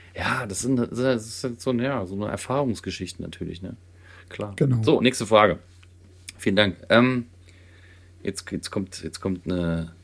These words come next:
Speaker 1: eine lange Frage. Wenn du dich noch mal
Speaker 2: <laughs>
Speaker 1: so richtig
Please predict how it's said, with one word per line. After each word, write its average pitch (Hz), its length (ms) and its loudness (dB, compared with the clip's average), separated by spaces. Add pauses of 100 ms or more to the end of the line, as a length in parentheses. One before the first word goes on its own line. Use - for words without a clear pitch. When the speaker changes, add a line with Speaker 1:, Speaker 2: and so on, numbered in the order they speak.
(420)
Speaker 1:
eine 92 100 -6
lange 87 300 -2
Frage. 73 540 -8 (1700)
Wenn 110 220 4
du 147 140 2
dich 139 260 2
noch 117 160 2
mal 123 640 6
Speaker 2:
<laughs> - 40 -16
Speaker 1:
so 90 280 -2
richtig - 1040 4